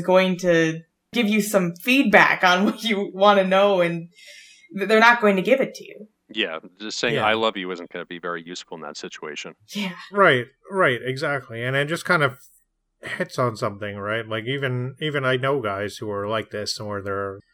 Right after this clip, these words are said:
Speaker 3: "Oh, I want this in my life. I want kids. I want, like, this kind of situation," right? And I'm thinking to myself, "Yeah, that's cool, but why don't you first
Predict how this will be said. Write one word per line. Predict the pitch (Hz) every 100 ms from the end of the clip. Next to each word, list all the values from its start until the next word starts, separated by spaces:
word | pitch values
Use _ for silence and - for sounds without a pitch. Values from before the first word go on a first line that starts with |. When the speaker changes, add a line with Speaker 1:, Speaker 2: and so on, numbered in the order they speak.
| _
Speaker 3:
"Oh, | -
I | 127
want | 131 135 135 127 120
this | 123 131 98 -
in | 117
my | 110
life. | 110 110 104 -
I | 110
want | 110 113 110 _
kids. | - 135 107 98
I | 104
want, | 101 107 101 98
like, | 101 101 - - - - 120
this | 135 127
kind | - 135
of | 107 -
situation," | 139 - 113 107 - 98 95
right? | 98 104 - _ _ _ _ _ _
And | 143 139 127 139 _ _ _ _ _
I'm | 160 156
thinking | 190 185
to |
myself, | 165 151 156 139
"Yeah, | 185 165
that's | 160 185
cool, | - - 113
but | 117 127 120
why | 123 131
don't | 170 165
you | 139 139 139 135
first | 127 - 139 131